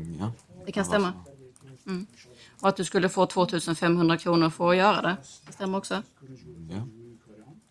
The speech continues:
Speaker 2: Och att du har tackat ja och frågat om tiden och det var klockan åtta på morgonen. Var det så? Ehm, jag påstår här då att du berättar om den här händelsen i ungefär trettio minuter för polisen. Kan det stämma?
Speaker 1: Ja.
Speaker 2: Och sen begär du en paus på trettio minuter.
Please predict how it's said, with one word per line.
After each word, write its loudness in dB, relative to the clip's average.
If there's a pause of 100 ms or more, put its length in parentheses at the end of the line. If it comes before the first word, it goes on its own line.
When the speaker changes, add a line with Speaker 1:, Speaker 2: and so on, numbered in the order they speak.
(180)
Speaker 2:
Och 0
att 0
du 2
har 6
tackat 0
ja 6
och 2
frågat 4
om 0
tiden 0
och 2
det 0
var 0
klockan -2
åtta -4
på -8
morgonen. -4 (340)
Var -8
det -8
så? -12 (1600)
Ehm, 4
jag 4
påstår 2
här 4
då 6
att 2
du -2
berättar 2
om 4
den 2
här 6
händelsen 2
i 0 (140)
ungefär 2
trettio -2
minuter 2
för -4
polisen. -4 (160)
Kan -10
det -8
stämma? -4 (160)
Speaker 1:
Ja. -18 (680)
Speaker 2:
Och -6
sen 4
begär 4
du 2
en 0
paus 0
på -12
trettio -4
minuter. -4